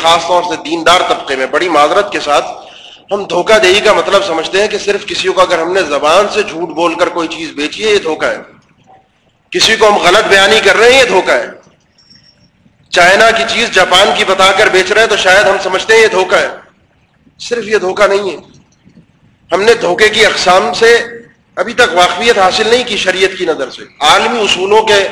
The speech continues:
مطابق یا ہمارے رواج کے مطابق یہ دھوکہ شاید نہ ہو، لیکن شریعت دھوکے کی اقسام بہت ساری بیان کرتی ہے۔ ہم بسا اوقات چیز سامنے لو-، لوگوں کے سامنے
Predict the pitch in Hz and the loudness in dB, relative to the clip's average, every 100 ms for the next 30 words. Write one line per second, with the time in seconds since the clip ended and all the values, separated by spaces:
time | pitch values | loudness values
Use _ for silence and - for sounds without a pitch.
0 | - - - _ 160 175 190 196 190 185 | -10 -20 -20 _ -4 2 2 4 4 4
1 | 170 160 175 196 208 165 165 202 214 202 | 2 2 2 4 2 2 4 2 2 0
2 | 190 190 185 214 208 202 156 170 202 165 | 2 2 2 0 0 0 0 0 0 2
3 | 170 226 233 214 147 - - - _ _ | 2 2 4 2 2 -4 -10 -18 _ _
4 | _ _ _ 180 190 220 - 185 208 240 | _ _ _ -4 -2 0 0 0 0 0
5 | 240 180 220 226 214 190 - 196 226 208 | -2 -4 -2 0 0 0 2 2 2 0
6 | 226 240 247 233 220 202 175 - - - | 2 2 2 2 2 2 0 -4 -10 -20
7 | _ _ _ - - - _ _ _ _ | _ _ _ -20 -20 -20 _ _ _ _
8 | _ _ _ _ - 214 - - 226 220 | _ _ _ _ 0 2 2 4 4 4
9 | 202 240 240 208 208 190 202 226 202 208 | 4 2 0 -6 -2 0 4 2 4 0
10 | 151 170 185 208 196 180 180 214 | -2 -2 2 2 2 2 2 2